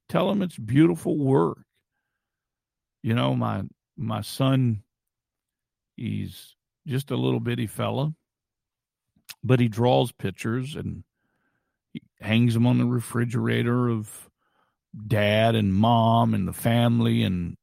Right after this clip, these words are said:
and, and, and, I, and I'll just say, you know, it's beautiful work. Is it, like, gonna be framed and put in a studio? Of course not. But, but you can affirm them beautiful work,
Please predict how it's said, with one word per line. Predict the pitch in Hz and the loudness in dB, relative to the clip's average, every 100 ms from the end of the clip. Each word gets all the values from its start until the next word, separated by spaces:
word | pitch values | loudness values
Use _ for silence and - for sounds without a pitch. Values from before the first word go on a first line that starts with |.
| _ _ - | _ _ -2
and, | 98 | -2
and, | 87 110 104 - | 0 -2 -2 -4
and, | 110 110 | -2 2
I, | 107 101 131 | 2 0 0
and | 120 | 0
I'll | 110 | 0
just | 110 95 - | 0 -2 -2
say, | 120 110 101 - | 0 0 0 -4
you | - | -2
know, | 120 92 | -2 0
it's | 104 - - - _ _ - | -2 -6 -18 -20 _ _ 2
beautiful | 117 160 190 185 160 | 6 6 6 2 2
work. | 202 - - _ _ _ _ _ _ _ _ _ _ _ _ | 2 0 -6 _ _ _ _ _ _ _ _ _ _ _ _
Is | 135 131 | 2 4
it, | 151 - | 2 2
like, | 127 117 95 - - | 2 2 0 -6 2
gonna | 117 147 | 8 8
be | 139 107 | 8 4
framed | - 117 131 170 139 | 4 6 8 8 6
and | 107 | 4
put | 135 139 | 6 8
in | 139 | 8
a | 123 90 - _ _ | 6 4 -4 _ _
studio? | - - 135 139 160 175 190 | -12 0 8 10 12 10 8
Of | 175 - | 6 0
course | - 233 113 | -2 -2 -2
not. | 98 90 82 - | -2 -2 -4 -4
But, | - 131 - | 0 0 -2
but | 117 98 - | -6 -4 -4
you | 87 104 | -2 0
can | 123 123 | 2 0
affirm | 104 127 151 180 147 - _ _ - | 0 -2 -2 -2 -4 -8 _ _ -8
them | 95 113 | -4 -2
beautiful | 95 95 120 120 139 | -2 0 0 0 -2
work, | 131 175 220 | -2 -4 -6